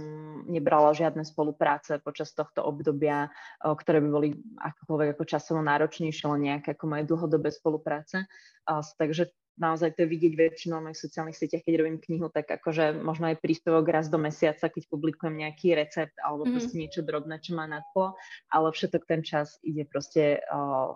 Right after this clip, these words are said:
Speaker 1: tomu, že som v kuchyni a robím tie recepty, <laughs> lebo to je tá priorita, eh, číslo jedna a všetko ostatné ide bokom.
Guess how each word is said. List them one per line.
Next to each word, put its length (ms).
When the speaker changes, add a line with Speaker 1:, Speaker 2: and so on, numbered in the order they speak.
Speaker 1:
tomu, 220
že 260
som 240
v 80
kuchyni 340
a 120
robím 220
tie 180
recepty, 680
<laughs> 60
lebo 220
to 140
je 80
tá 160
priorita, 760
eh, 240
číslo 280
jedna 360
a 140
všetko 340
ostatné 380
ide 100
bokom. 480